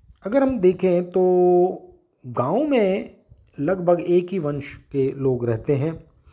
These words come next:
और इनके जो मुखिया है, गांव का मुखिया, उसको तदवी या वंसाऊ कहते हैं। दूसरा,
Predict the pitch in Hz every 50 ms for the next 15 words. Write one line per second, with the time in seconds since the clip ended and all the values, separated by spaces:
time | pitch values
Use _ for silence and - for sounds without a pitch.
0 | - - - - _ _ - 151 165 160 180 165 170 165 185 190 180 180 185 165
1 | 151 143 139 - - 190 220 233 202 180 165 143 151 147 147 147 139 156 143 143
2 | 131 127 - 147 139 127 - - 139 131 - - 131 120 120 139 143 175 233 247
3 | 247 - - - - - 120 123 113 113 120 120 113 - 135 135 135 139 139 -
4 | - 113 - - - 107 92 80 87 87 - - _ _ _ _ _ - - -
5 | - _ - - - - - - - - - - - - - - - - - -
6 | - - - - - - - - - - - - - - 123 175 240 233 - 233
7 | 196 165